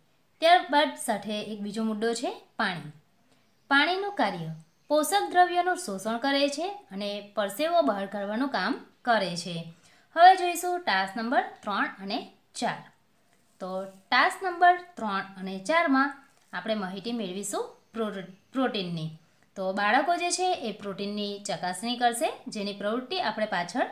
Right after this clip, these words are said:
જોઈશું. હવે આ પ્રકારે કોષ્ટક તૈયાર કરશે, જેમાં ક્રમ છે, ખાદ્ય પદાર્થ છે, જાંબલી રંગ મળે છે કે કેમ અને પ્રોટીન હાજર છે કે કેમ. જો જાંબલી રંગ મળે તો પ્રોટીન હાજર છે, જેમ કે અહીં આપણે જોઈ શકીએ છીએ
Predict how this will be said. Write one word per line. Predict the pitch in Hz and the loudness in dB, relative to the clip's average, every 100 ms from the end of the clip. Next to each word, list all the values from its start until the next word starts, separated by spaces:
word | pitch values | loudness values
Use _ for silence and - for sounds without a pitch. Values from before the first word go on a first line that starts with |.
| - | -8
જોઈશું. | 190 202 170 165 170 170 170 _ _ _ _ _ _ | -10 -6 -6 -6 -10 -12 -14 _ _ _ _ _ _
હવે | - 196 196 196 196 | -10 -6 -2 -4 -6
આ | 202 226 | -2 -2
પ્રકારે | 302 330 320 349 | 0 0 2 0
કોષ્ટક | 349 226 - 226 | 0 -6 -4 -6
તૈયાર | 240 247 269 | -4 -2 0
કરશે, | 262 262 320 427 - | 0 -2 -2 -4 -6
જેમાં | 208 190 190 185 180 185 | -8 -4 -2 -2 -2 -4
ક્રમ | 214 240 | -2 0
છે, | 254 311 370 | 0 0 -2
ખાદ્ય | - 214 196 220 | -4 -6 -4 -4
પદાર્થ | 220 247 254 | -4 -2 -2
છે, | 254 302 359 - - _ _ - | -4 -4 -4 -6 -20 _ _ -6
જાંબલી | 190 233 262 320 381 | 4 6 6 4 2
રંગ | 359 359 311 | 2 2 0
મળે | 185 196 233 | 0 0 -2
છે | - 294 | -4 -4
કે | 320 | -4
કેમ | 320 349 466 - - | -2 -2 -4 -12 -14
અને | 208 202 | -8 -8
પ્રોટીન | 196 214 208 311 294 | -8 -10 -6 -6 -6
હાજર | 190 175 208 | -8 -6 -6
છે | 202 175 | -6 -8
કે | 208 - - - | -4 -4 -6 -6
કેમ. | 220 160 160 _ - _ - | -6 -6 -10 _ -20 _ -10
જો | 208 | -6
જાંબલી | 214 226 240 359 | 0 2 2 2
રંગ | 370 370 | 2 4
મળે | 349 349 381 | 6 4 2
તો | - | -4
પ્રોટીન | 220 190 196 269 466 - 233 | -8 -6 -4 -4 -6 -8 2
હાજર | 240 202 190 | 2 2 -4
છે, | 190 170 | -4 -6
જેમ | 190 196 | -6 -8
કે | 196 202 | -6 -6
અહીં | 196 202 208 | -6 -8 -8
આપણે | 190 190 | -8 -8
જોઈ | 180 185 | -6 -6
શકીએ | 208 202 233 233 | -6 -4 -2 0
છીએ | 247 381 - | 0 -2 -6